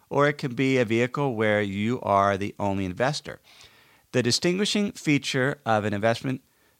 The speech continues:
vehicle is that there is a professional money manager selecting securities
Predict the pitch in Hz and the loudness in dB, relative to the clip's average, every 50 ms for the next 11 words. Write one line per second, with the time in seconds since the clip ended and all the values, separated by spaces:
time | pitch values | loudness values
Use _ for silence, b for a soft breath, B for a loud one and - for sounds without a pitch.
0 | b b 123 156 180 160 - - 107 101 107 - - 110 110 110 104 117 110 101 | b b 0 2 2 2 0 0 0 0 0 -2 -2 -2 0 0 0 0 -2 -2
1 | - 117 110 107 110 110 101 - 113 101 - 110 98 - - 117 120 - - 147 | 0 0 0 2 2 2 0 0 -2 -4 -4 -8 -6 -2 0 0 0 0 0 0
2 | 147 156 151 131 120 117 117 117 113 107 95 90 85 82 82 82 80 - 92 98 | 0 0 2 2 4 4 4 4 2 2 0 -2 -2 -4 -4 -6 -6 -6 -6 -6
3 | 110 - b b b b b - - - - 110 98 98 95 95 98 104 - _ | -6 -8 b b b b b -4 -4 -2 -2 -4 -4 -2 0 2 2 0 0 _
4 | - 131 127 131 143 151 143 B B B B B B - - 123 - - - - | -4 -2 -2 0 -2 -4 -6 B B B B B B -10 -10 -10 -8 -8 -6 -4
5 | 104 95 95 95 92 95 95 95 - | -2 -2 -2 -2 -4 -4 -6 -6 -8